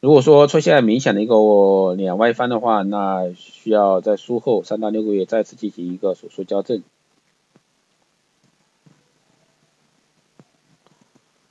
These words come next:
那还有就是，比如说泡沫去眼袋呀、按摩去眼袋呀，这些都是很多啊。那下面就不一一介绍了。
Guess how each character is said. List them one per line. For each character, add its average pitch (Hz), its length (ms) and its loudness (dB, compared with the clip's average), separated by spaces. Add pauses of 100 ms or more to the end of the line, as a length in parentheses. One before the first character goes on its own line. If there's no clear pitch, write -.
(300)
那 143 200 6
还 135 180 4
有 143 80 6
就 135 100 -2
是， 117 840 2 (1700)
比 107 100 -4
如 110 80 0
说 131 220 2
泡 147 200 2
沫 139 140 0
去 139 160 -2
眼 104 180 2
袋 110 140 2
呀、 104 220 4
按 123 200 -2
摩 113 140 -2
去 131 160 -4
眼 98 220 -2
袋 104 180 -2
呀， 98 240 0
这 107 140 -8
些 110 100 -8
都 113 160 -4
是 117 140 -6
很 87 240 -10
多 104 240 -4
啊。 98 280 -10 (440)
那 98 240 -8
下 110 100 -10
面 107 160 -6
就 104 140 -6
不 107 160 -6
一 107 260 -4
一 110 60 -6
介 110 160 -4
绍 113 180 -2
了。 95 160 -6